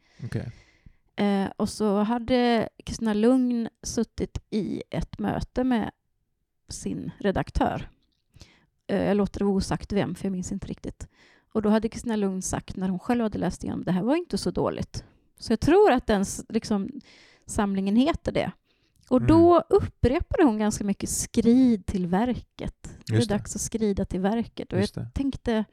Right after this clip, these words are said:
Speaker 2: "Ja, men det är fint. Skrid, det kan man göra på olika, man kan skrida på olika sätt. Man kan
Speaker 1: Mhm.
Speaker 2: springa, man kan galoppera, man kan smyga." Alltså, det är något processuellt i det här att skrida.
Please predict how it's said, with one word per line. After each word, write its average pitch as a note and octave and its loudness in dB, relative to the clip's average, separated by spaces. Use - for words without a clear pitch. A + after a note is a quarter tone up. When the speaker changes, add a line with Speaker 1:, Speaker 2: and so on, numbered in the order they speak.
Speaker 2:
"Ja, B3 -10
men B3+ -4
det C#4 0
är - -4
fint. - -8
Skrid, F4 0
det - -14
kan C4 -2
man E4 2
göra C#4 4
på - -2
olika, A#3 -2
man A#3 -4
kan B3+ -2
skrida B3 0
på - 0
olika A#3 0
sätt. - -2
Man F#3 -4
kan G3 -2
Speaker 1:
Mhm. G2+ -2
Speaker 2:
springa, A3+ 2
man C#4+ 0
kan G#3 -4
galoppera, G3 2
man C4 0
kan G3 -4
smyga." G#3 0
Alltså, A#3+ -2
det C#4+ 2
är C4+ 2
något C4 -2
processuellt A#3+ 0
i G3+ -2
det A3 0
här G3 2
att G3+ -8
skrida. F#3+ -2